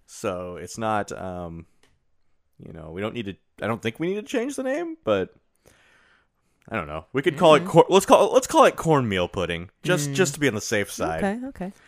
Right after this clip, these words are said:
Speaker 1: Um, so it, uh, it dates back to New England's colonial days.
Speaker 2: Mm.
Speaker 1: It is a lightly spiced baked custard
Speaker 2: Ooh.
Speaker 1: made with cornmeal, milk, eggs,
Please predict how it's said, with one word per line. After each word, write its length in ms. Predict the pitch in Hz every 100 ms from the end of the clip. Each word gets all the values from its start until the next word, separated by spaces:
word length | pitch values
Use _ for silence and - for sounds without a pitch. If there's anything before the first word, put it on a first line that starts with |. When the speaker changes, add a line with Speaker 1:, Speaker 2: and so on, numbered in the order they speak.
| _ _ -
Speaker 1:
Um, 600 | 120 117 113 110 107 104
so 320 | - 131 127
it, 160 | 127 120
uh, 160 | 113 107
it 160 | 107
dates 240 | 139 180 -
back 380 | 160 156 -
to 140 | - 143
New 200 | 131 120
England's 380 | 143 147 143 -
colonial 580 | - 127 170 294 127
days. 500 | 85 82 71 71 - 160
Speaker 2:
Mm. 220 | 170 - - -
Speaker 1:
It 80 | 147
is 120 | 127
a 80 | 113
lightly 500 | 104 165 175 202 226
spiced 680 | - - 107 123 - 98
baked 340 | - 165 - -
custard 760 | - 160 - - 95 78 76 - 554 719
Speaker 2:
Ooh. 320 | 330 202 143
Speaker 1:
made 200 | 120 104
with 180 | 101 -
cornmeal, 840 | - - 185 220 214 220 220 214 208
milk, 520 | 98 127 147 165 - - -
eggs, 520 | 131 160 226 254 214